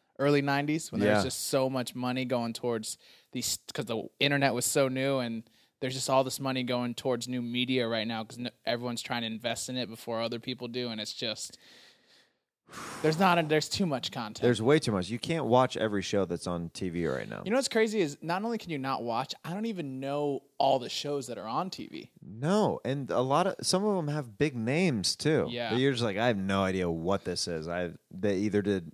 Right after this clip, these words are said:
Speaker 2: didn't do a good enough job marketing it, or that's
Speaker 1: Yeah.
Speaker 2: just crazy to me. There's, like, shows on Netflix and H B O and stuff. It's like, "I've never even heard of this." I haven't seen billboards. I haven't seen, like, online.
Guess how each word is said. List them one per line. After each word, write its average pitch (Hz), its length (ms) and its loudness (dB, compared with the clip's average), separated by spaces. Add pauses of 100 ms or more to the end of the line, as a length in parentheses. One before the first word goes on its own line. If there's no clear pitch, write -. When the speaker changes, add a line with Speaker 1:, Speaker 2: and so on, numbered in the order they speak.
(100)
Speaker 2:
didn't 107 200 0
do 95 120 2
a 92 60 2
good 92 120 0
enough 92 160 -4
job 85 220 -2
marketing 117 540 0
it, 127 200 -2 (520)
or 95 680 4 (680)
that's 143 140 4
Speaker 1:
Yeah. 165 40 4
Speaker 2:
just - 140 2
crazy 120 280 6
to 95 80 2
me. 95 320 0
There's, 110 160 0
like, 123 140 0
shows 117 260 2
on 98 140 0
Netflix 101 400 -2
and 92 80 -4
H 90 220 -4
B 90 140 -2
O 87 80 0
and 95 80 -2
stuff. 107 260 -2
It's 87 120 -8
like, 90 160 -8
"I've 143 120 -10
never 190 180 -2
even 120 140 -2
heard 139 240 4
of 135 80 8
this." 87 180 2
I 101 60 0
haven't 113 160 0
seen 92 240 0
billboards. 131 500 8
I 98 40 6
haven't 95 180 0
seen, 87 500 -2
like, 82 240 -6 (400)
online. 95 680 0